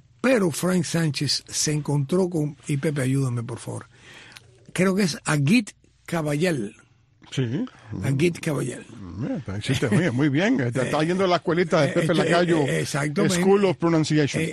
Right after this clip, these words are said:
Speaker 1: exactamente.
Speaker 2: <laughs>
Speaker 1: Eh, y este hombre, típico boxeador,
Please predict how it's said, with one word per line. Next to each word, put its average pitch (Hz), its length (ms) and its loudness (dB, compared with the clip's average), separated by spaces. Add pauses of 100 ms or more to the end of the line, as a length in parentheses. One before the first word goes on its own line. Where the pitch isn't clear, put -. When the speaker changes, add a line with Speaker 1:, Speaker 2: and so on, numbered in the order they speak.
Speaker 1:
exactamente. 190 760 0 (300)
Speaker 2:
<laughs> - 300 -6
Speaker 1:
Eh, 175 300 2
y 175 400 0 (340)
este 202 280 0
hombre, 185 380 4 (500)
típico 170 840 2
boxeador, 156 720 0